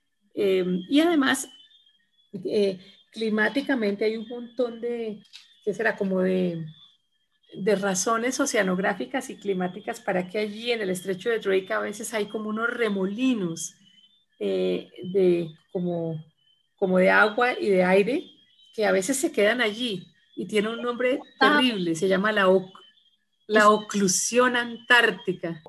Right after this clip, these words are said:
Speaker 2: Eso contabas en el
Speaker 1: Sí.
Speaker 2: libro, me pareció a-, auxilio, es decir, eh, cuentas,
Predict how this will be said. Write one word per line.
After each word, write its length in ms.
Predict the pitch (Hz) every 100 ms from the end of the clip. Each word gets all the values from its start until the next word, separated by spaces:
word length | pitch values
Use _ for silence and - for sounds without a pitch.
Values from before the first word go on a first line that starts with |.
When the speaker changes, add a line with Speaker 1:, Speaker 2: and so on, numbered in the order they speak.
| -
Speaker 2:
Eso 260 | 220 302
contabas 480 | - 320 196 214 247
en 120 | 320 247
el 80 | 208
Speaker 1:
Sí. 40 |
Speaker 2:
libro, 320 | 220 330 247 - -
me 140 | 240
pareció 680 | - 196 190 190 208 202 220
a-, 880 | 302 _ _ _ _ - 165 - 214
auxilio, 800 | 214 - - 269 311 349 311 196
es 120 | 190
decir, 420 | 233 233 262 165
eh, 680 | 170 170 180 185 170 180 -
cuentas, 720 | - 226 208 202 302 320 -